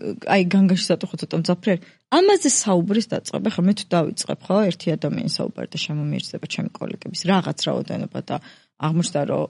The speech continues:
ბევრი ვართ ერთ აზრზე, კი არა და თითქმის ყველა. ამ, ამაზე საუბარს თუ დავიწყებთ და თქვენ, ჩვენ თუ შევძლებთ და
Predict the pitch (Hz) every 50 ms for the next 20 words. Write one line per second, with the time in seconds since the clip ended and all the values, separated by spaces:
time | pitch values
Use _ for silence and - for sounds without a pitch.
0 | - - - 196 175 170 160 160 160 160 151 143 151 147 - - 165 151 135 135
1 | - _ - - - 143 - - 160 - - - - 165 160 - - - 156 113
2 | - - - - - - - - - 156 - - - - 147 170 170 208 269 -
3 | - _ _ _ _ _ _ _ _ _ - 180 160 156 160 160 156 147 - -
4 | - - - - - - - - - - _ _ - _ - 311 339 349 294 196
5 | 170 - - 185 175 175 165 - - - - - - - 160 165 165 - 160 160
6 | - 151 - - 185 180 180 - - 226 208 - 180 156 - - 190 170 165 160
7 | - - 151 143 143 143 - _ - - - _ - 151